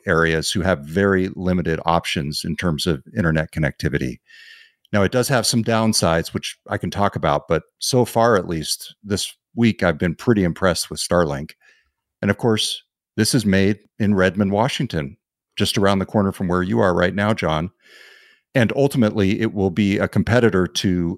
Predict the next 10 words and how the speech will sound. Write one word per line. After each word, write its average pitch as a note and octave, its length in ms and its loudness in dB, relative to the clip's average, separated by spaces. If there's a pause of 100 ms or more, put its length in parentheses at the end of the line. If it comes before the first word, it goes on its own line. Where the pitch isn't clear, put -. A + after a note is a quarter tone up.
Amazon, F2+ 760 0
which F2+ 260 -2
is D#2+ 200 -2
developing E2 540 0
Project - 480 -2
Kuiper F2 480 -2 (300)
from E2 320 0
Amazon E2 380 0
Web D#2 180 0
Services, G#2 600 2